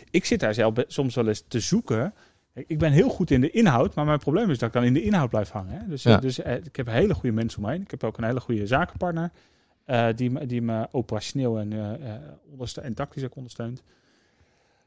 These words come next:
Speaker 1: Ehm, maar ik als ondernemer ben toch wel geneigd om bezig te zijn met de inhoud en de uitvoering. Terwijl ik weet dat ik een stap verder moet zetten.
Speaker 2: Ja, je bent dus te veel bezig met hoe.
Speaker 1: Ja,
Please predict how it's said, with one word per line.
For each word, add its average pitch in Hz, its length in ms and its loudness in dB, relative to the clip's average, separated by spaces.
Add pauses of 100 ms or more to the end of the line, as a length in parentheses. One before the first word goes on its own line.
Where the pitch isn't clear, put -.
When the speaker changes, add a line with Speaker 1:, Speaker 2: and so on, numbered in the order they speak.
Speaker 1:
Ehm, 113 640 4
maar 110 180 -4
ik 226 220 0
als 131 280 0
ondernemer 143 520 0
ben 117 140 0
toch 156 160 -2
wel 110 100 0
geneigd 101 360 -8
om 104 80 -4
bezig 104 260 -4
te - 80 -14
zijn 107 120 -8
met 92 120 -12
de - 120 -18
inhoud 113 400 -2
en 107 60 -6
de 120 80 -2
uitvoering. 113 580 -4
Terwijl 104 200 -8
ik 110 80 -8
weet 170 260 4
dat 139 100 0
ik - 60 -10
een 110 80 -4
stap 113 240 -4
verder 202 200 -8
moet 104 180 -6
zetten. - 240 -16 (180)
Speaker 2:
Ja, 113 240 4 (380)
je 107 120 2
bent 110 140 10
dus 104 100 4
te 107 100 2
veel 113 160 8
bezig 107 260 6
met 98 120 6
hoe. 120 220 8 (800)
Speaker 1:
Ja, 143 400 4